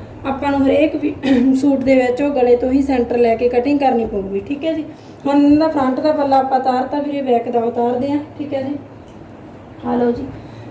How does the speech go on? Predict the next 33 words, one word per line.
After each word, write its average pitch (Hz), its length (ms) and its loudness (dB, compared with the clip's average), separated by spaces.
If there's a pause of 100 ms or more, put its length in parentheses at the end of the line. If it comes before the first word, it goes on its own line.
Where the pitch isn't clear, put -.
ਆ 240 120 0
ਲੈ 247 100 2
ਬੈਕ 240 320 -2
ਦਾ 240 120 -2
ਆਪਣੇ 240 240 -4
ਕੋਲੇ 233 200 -2
ਆਹ 233 120 -4
ਵਾਲਾ 269 140 -2
ਕੱਪੜਾ 233 380 -6
ਗਾ। 247 140 -4 (240)
ਬੈਕ 269 320 2
ਦੇ 294 160 4
ਬਸ 294 160 0
ਆਪਾਂ 294 280 -2
ਘੇਰੇ 311 220 2
ਦਾ 262 100 -2
ਸੈਂਟਰ 262 360 -2
ਹੈਗਾ, 240 280 -2 (480)
ਕੋਈ 262 160 -4
ਚੱਕਰ 254 320 -6
ਨਹੀਂ। 240 180 0
ਘੇਰੇ 262 200 2
'ਤੇ 240 100 -2
ਵਾਧੂ 233 340 -6
ਉਹ 262 240 0 (460)
ਕੀਤਾ 240 260 -8
ਹੋਇਆ 226 240 -2
ਉਹਨਾਂ 226 160 -2
ਨੇ, 247 80 -2
ਪੱਟੀ 240 320 -8
ਦਿੱਤੀ 262 300 -4
ਹੋਈ 254 180 -2
ਆ, 254 80 0